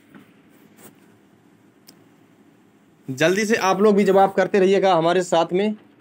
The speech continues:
है ना? जब हम आपको पढ़ा रहे हैं तो आप भी questions का जवाब फटाफट देते रहिएगा।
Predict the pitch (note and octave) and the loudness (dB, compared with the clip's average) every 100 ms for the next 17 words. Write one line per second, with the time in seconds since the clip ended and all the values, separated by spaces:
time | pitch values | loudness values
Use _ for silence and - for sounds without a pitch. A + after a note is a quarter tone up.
0 | _ - F#3 F#3 B2+ C#3 D3 C3+ F#3+ A3 | _ -4 -2 0 -2 -2 -2 0 -2 -2
1 | G#3+ - D#3 D#3+ - - D#3 F3+ E3+ D3+ | -6 -4 -2 -2 -4 -2 0 2 2 2
2 | D3+ B3 F4+ _ _ - _ _ F#3 F3+ | 2 0 -4 _ _ -20 _ _ -6 -6
3 | - D#3+ F#3+ F3+ G3+ G3+ F3+ D#3+ G3+ G3+ | -4 -2 0 0 -2 0 -2 0 -2 -2
4 | G#3+ F3 F3+ G3+ F#3 G#3 G3 G3+ E3+ G#3 | -2 0 2 0 -2 -2 -2 -2 0 0
5 | G#3 D3+ B2+ A2 | 2 2 2 0